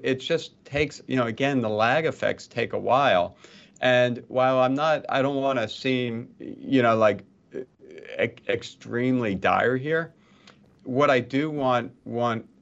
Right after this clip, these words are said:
everyone to understand is just to respect the lag effects, and that these lag effects will probably be a little laggier or take a little while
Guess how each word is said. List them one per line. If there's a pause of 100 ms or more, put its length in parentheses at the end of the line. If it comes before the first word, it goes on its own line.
everyone
to
understand
is
just
to
respect
the
lag
effects, (120)
and
that
these
lag
effects
will
probably
be
a
little
laggier
or
take
a
little
while